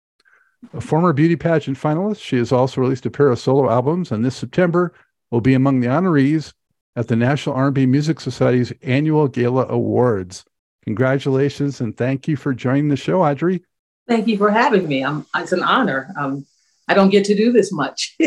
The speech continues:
Speaker 2: <laughs> but thank you. Not enough, anyway.
Speaker 1: Well,
Speaker 2: Thank
Speaker 1: it's high time. We're gonna set that straight.
Speaker 2: Oh, thank you. Thank
Speaker 1: Now,
Speaker 2: you.
Speaker 1: uh,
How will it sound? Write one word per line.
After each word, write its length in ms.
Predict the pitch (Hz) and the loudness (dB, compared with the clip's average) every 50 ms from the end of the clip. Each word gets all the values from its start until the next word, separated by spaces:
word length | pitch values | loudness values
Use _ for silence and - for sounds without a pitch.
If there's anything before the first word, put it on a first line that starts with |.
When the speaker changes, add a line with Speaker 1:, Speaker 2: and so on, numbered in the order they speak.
| - - | -2 0
Speaker 2:
<laughs> 200 | - - 480 480 | 2 2 2 2
but 180 | 226 220 208 196 | 2 -2 -2 0
thank 240 | 208 208 220 220 - | 0 0 0 -2 -4
you. 240 | - 143 135 135 - | -6 -6 -6 -6 -6
Not 220 | - 180 180 175 | -2 0 0 2
enough, 320 | 175 165 156 135 127 - 131 | 2 0 0 -2 -2 -4 -4
anyway. 460 | 143 147 139 131 123 127 139 135 147 - _ _ _ _ _ _ _ _ _ _ - | -6 -4 -4 -4 -4 -6 -8 -12 -14 -18 _ _ _ _ _ _ _ _ _ _ -4
Speaker 1:
Well, 240 | - 120 135 135 | -2 0 2 2
Speaker 2:
Thank 100 | - 254 | 0 0
Speaker 1:
it's 80 | 277 - | -2 -2
high 140 | 156 143 135 | -2 -2 -2
time. 300 | - - 139 127 117 113 | -2 -2 -4 -2 -2 -2
We're 120 | 120 131 | -2 -2
gonna 180 | 127 135 131 127 | -2 0 -2 -2
set 240 | - - 127 127 131 | -2 -2 -4 -2 -2
that 180 | 123 113 - | -4 -4 -4
straight. 320 | - - 113 110 104 104 - - 165 - _ _ _ _ - | -8 -6 -4 -4 -4 -4 -6 -14 -20 -20 _ _ _ _ -10
Speaker 2:
Oh, 580 | 180 175 143 139 135 135 131 131 131 127 127 - | -6 -4 -2 -2 0 0 0 0 -2 -2 -4 -4
thank 180 | 196 185 165 151 - | -4 -4 -4 -4 -6
you. 300 | - 127 127 127 139 139 _ _ _ _ _ _ _ _ _ _ _ _ _ _ _ _ _ _ - | -6 -4 -4 -4 -6 -10 _ _ _ _ _ _ _ _ _ _ _ _ _ _ _ _ _ _ -6
Thank 180 | 196 185 175 123 | -4 -2 -2 0
Speaker 1:
Now, 200 | 123 123 120 123 | 0 0 0 0
Speaker 2:
you. 40 | |
Speaker 1:
uh, 280 | 127 120 117 117 113 | 0 0 0 -2 -2